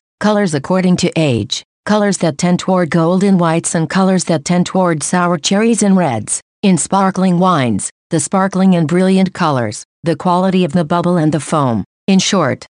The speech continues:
vision is the first step to ensure that we are on the right path. Can you think of another process where vision is essential? Share your comments with us through our social networks. Copyright two thousand twenty-three Grupo Editorial Sir Impresario,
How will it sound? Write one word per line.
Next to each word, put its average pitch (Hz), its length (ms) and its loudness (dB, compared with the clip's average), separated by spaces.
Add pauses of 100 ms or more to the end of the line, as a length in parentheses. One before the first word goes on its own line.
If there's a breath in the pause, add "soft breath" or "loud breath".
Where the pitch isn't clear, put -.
(180)
vision 202 260 2
is 143 160 0
the 139 140 -4
first 196 280 -2
step 196 300 -2
to 160 140 0
ensure 165 380 0
that 151 140 -2
we 175 140 2
are 160 160 0
on 143 140 2
the 131 100 2
right 180 300 0
path. 123 360 -4 (260)
Can 202 200 4
you 180 100 4
think 190 220 0
of 175 100 -2
another 165 340 0
process 185 520 0
where 180 220 0
vision 170 360 2
is 160 140 0
essential? 208 640 0 (220)
Share 220 340 0
your 190 160 2
comments 190 500 0
with 147 200 -2
us 139 180 0
through 170 180 0
our 143 140 0
social 180 420 0
networks. 143 680 -2 (220)
Copyright 202 580 0
two 196 100 0
thousand 165 440 0
twenty-three 208 520 0
Grupo 196 460 0
Editorial 160 580 0
Sir 165 260 0
Impresario, 143 840 0